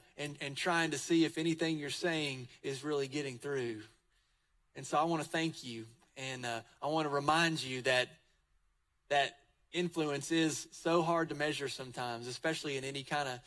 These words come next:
standardized way. But, but here's, here's a little bit of, of truth from our passage that I think might give you a little bit of hope and perspective this morning. Uh, something that you need to know about this particular passage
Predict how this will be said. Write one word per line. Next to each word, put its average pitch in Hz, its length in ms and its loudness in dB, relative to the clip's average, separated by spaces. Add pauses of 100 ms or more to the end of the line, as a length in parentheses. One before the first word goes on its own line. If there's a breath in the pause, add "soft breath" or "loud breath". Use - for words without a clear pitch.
(220 loud breath)
standardized 135 800 0
way. 123 440 -2
But, 123 200 0 (400 soft breath)
but 156 120 0
here's, 185 260 4
here's 214 260 -2
a 208 60 2
little 196 200 6
bit 175 160 6
of, 160 180 2 (180 soft breath)
of 147 220 -4
truth 202 320 2
from 165 220 -2
our 135 120 4
passage 165 580 0
that 143 120 -2
I 139 80 2
think 156 260 -2 (300 soft breath)
might 160 280 0
give 160 180 4
you 151 140 4
a - 20 4
little 160 200 4
bit 147 160 4
of 131 100 2
hope 143 280 0
and 131 120 -6
perspective 131 560 -4
this 120 200 -8
morning. 123 300 -10 (480 soft breath)
Uh, 135 160 -2 (140 loud breath)
something 214 320 -2
that 190 180 4
you 175 60 4
need 196 160 4
to 180 80 4
know 190 180 8
about 170 240 4
this 180 140 0
particular 175 500 0
passage 180 640 2